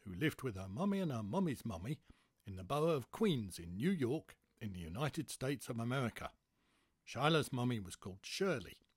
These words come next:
and Shirley's mummy was called Momita. Shyla's daddy was called Craig. Craig lived in London in the United Kingdom because he was working there. So Shyla and her mummy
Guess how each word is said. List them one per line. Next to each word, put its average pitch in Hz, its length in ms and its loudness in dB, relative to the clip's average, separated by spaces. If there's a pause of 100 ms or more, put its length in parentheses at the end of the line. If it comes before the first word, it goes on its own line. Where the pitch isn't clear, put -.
(160)
and 82 160 -10
Shirley's 185 480 4
mummy 95 280 -6
was 135 160 -4
called 156 340 2 (320)
Momita. 202 520 2 (840)
Shyla's 131 460 6
daddy 101 320 -4
was 131 140 -2
called - 380 -2
Craig. 160 520 0 (460)
Craig 165 360 4
lived 117 220 0
in 139 160 2
London 117 480 4
in 92 140 -6
the 90 80 -8
United 123 560 0
Kingdom 123 400 0 (680)
because 123 580 0 (1000)
he 185 160 2
was 120 200 -2
working 117 520 0
there. 69 180 -10 (520)
So - 160 -14
Shyla 156 500 2
and 135 100 -2
her 120 80 0
mummy 113 360 0